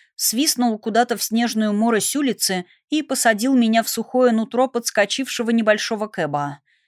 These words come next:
Ещё и кучеру заплатил, пояснив, куда и как меня по-тихому довести. В ателье я вернулась умиротворённая, чем порадовала уже, наверное, окончательно посидевшую от волнения Риссу Лишану.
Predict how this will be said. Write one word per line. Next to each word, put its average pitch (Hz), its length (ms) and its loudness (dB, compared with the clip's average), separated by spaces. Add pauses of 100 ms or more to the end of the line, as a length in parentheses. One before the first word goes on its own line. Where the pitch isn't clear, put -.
(120)
Ещё 320 340 2
и 294 40 2
кучеру 302 480 -2
заплатил, 175 640 -2 (220)
пояснив, 202 500 -2
куда 185 380 0
и 196 140 0
как 214 380 0
меня 190 280 -2
по-тихому 180 600 -4
довести. 165 600 -6 (920)
В 233 80 -2
ателье 262 500 2
я 330 80 0
вернулась 277 540 2
умиротворённая, 165 960 0 (240)
чем 269 300 2
порадовала 233 600 4
уже, 233 240 2
наверное, 226 680 2
окончательно 202 840 0
посидевшую 185 760 0
от 175 120 0
волнения 180 680 2 (180)
Риссу 190 360 0
Лишану. 151 680 -2